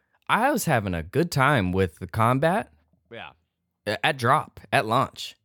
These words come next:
Speaker 2: Mm-hmm.
Speaker 1: Like, actually, the shooting and the guns and stuff felt cool and fun.
Speaker 2: Yeah.
Speaker 1: Uh, driving felt horrible. I did not like driving
Speaker 2: Yeah.
Speaker 1: around.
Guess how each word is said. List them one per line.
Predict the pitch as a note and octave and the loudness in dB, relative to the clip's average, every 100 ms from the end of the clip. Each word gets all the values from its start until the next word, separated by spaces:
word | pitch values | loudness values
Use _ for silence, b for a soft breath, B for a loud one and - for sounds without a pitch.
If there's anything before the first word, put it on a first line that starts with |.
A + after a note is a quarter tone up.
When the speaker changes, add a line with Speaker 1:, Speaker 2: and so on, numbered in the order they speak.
| - | -16
Speaker 2:
Mm-hmm. | G2+ F#2 E2 E2 - | -14 -12 -14 -16 -2
Speaker 1:
Like, | G2+ G2 E2+ - - | 0 0 -2 -14 -12
actually, | - A2+ - D3 C3+ C3+ | 0 0 0 -2 0 -2
the | A#2+ A#2 | 0 0
shooting | G#2+ - B2 C#3 C#3 C3+ | 0 -2 0 0 0 0
and | G#2+ | -2
the | |
guns | F#2 G2 A#2+ B2+ B2 | -2 -4 -2 -2 -2
and | B2 | -4
stuff | - A#2+ A2+ | -2 -2 -2
felt | - G#2+ F2+ | -2 -2 -2
cool | - C#3 C#3 B2 | -2 0 2 2
and | G2+ E2 | 0 -4
fun. | - A2 A#2+ B2 A#2+ A#2+ A#2 b b b | -2 0 2 2 0 0 -2 b b b
Speaker 2:
Yeah. | G2 F#2 | -16 -4
Speaker 1:
Uh, | G2 F#2 F2 | 0 0 -2
driving | E2+ G#2+ D3 D#3 G#2+ | 0 4 4 2 -2
felt | - F#2+ | 0 -2
horrible. | F#2 F#2 F2+ D#2+ F2+ G#2+ | 0 0 0 0 -2 -2
I | |
did | F#2 G#2 | -2 -2
not | G#2+ G#2+ | 0 -2
like | G2+ F2+ | -2 -2
driving | F2+ F#2 G2 E2 | 0 0 0 -4
Speaker 2:
Yeah. | D2+ E2+ | -2 0
Speaker 1:
around. | G#2+ D#2+ D#2 F#2 | 0 0 -4 -6